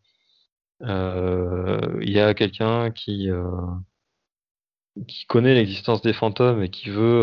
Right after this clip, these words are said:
euh, euh, ouvrir la brèche entre les mondes pour que les fantômes envahissent la ville et, et semer le, le chaos et devenir le, une sorte de, de seigneur des ténèbres, euh, sur le monde.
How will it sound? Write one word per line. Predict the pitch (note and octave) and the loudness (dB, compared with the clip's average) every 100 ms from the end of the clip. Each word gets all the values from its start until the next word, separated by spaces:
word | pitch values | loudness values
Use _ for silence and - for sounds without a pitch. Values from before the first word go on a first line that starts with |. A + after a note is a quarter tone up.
| G2 | 4
euh, | F#2 F#2 F2+ F2+ F2+ _ _ _ _ _ _ | 2 2 0 -2 -8 _ _ _ _ _ _
euh, | C3 - - - - - - - | -14 -12 -10 -10 -10 -10 -8 -8
ouvrir | - B2 G#2+ A#2+ B2+ G#2+ | 2 4 6 8 6 6
la | G2 | 4
brèche | G#2 A2+ A2+ | 4 2 2
entre | G2 - G2+ | -6 -6 -4
les | G2 | -2
mondes | G2 A2+ A2 | -2 -4 -6
pour | F2+ G#2+ | -8 -8
que | - | -8
les | F#2+ | -8
fantômes | G2+ G2 G#2+ | -4 -2 -2
envahissent | G2 F#2 F2+ - | -2 -4 -8 -8
la | F#2+ | -8
ville | F2 G2+ F#2 F2 F2 F2+ _ _ _ _ _ _ _ | -6 -6 -6 -8 -10 -14 _ _ _ _ _ _ _
et, | B2+ | -12
et | |
semer | - F#2+ F#2+ | -10 -8 -4
le, | G2 - - | -4 -4 -2
le | G2+ | 0
chaos | F#2+ G2+ G2 G#2 A2 | 4 4 6 6 6
et | F#2+ | 4
devenir | F#2 F#2 F#2+ F#2+ | 2 -2 -2 -2
le, | F2+ F2 E2+ G2 _ _ _ _ _ _ _ _ _ - | -4 -8 -10 -14 _ _ _ _ _ _ _ _ _ -20
une | |
sorte | - G2 F2+ | -4 -4 -2
de, | F#2+ F2+ F2 G#2+ G#2+ A2 _ _ _ _ _ | -6 -8 -8 -12 -16 -20 _ _ _ _ _
de | G2+ | -10
seigneur | F#2 - F#2+ F#2+ | -4 -2 0 0
des | F#2+ | 0
ténèbres, | F#2 G2 F#2 F#2+ F2+ F2 | 0 -2 0 -2 -4 -8
euh, | F2+ F2+ - | -10 -12 -14
sur | - F#2 | -10 -8
le | F2+ | -6
monde. | F#2+ C3 F#2+ | -4 -4 -6